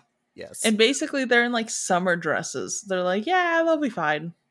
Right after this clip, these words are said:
Speaker 2: No jackets."
Speaker 1: This reminds me a, um, a lot of a hi-, one of my favorite historical anecdotes of all time, uh,
Speaker 2: Mm-hmm.
Speaker 1: which is that during the Crimean War,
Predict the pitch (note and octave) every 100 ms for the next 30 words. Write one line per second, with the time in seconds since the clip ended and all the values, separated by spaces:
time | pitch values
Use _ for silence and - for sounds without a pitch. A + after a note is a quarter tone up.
0 | _ _ _ _ G#3+ A3 G#3 - D#3 D#3+
1 | - - _ _ _ _ _ _ _ _
2 | _ _ _ _ - C#3+ - G3+ F#3 C#3
3 | C#3 C3+ C#3+ C3 - A2 G#2+ - A#2 G#2+
4 | - _ _ - A#2 A2 G2+ G2 _ A2+
5 | G#2+ - C#3 B2 A#2+ A#2+ C3+ A#2+ - B2+
6 | B2 C3+ B2 - - G2+ G#2 G#2+ G2+ F#2
7 | G2 - G#2 G2+ - F2 E2 - C2+ G1+
8 | - _ _ - G#2 F#2 F2+ G3+ - F2+
9 | A#2 A2+ - G2+ F#3+ - _ A2+ B2+ B2+
10 | C#3+ C#3+ C#3+ - A#2 A2 A2+ A2 G2+ F2
11 | C#2+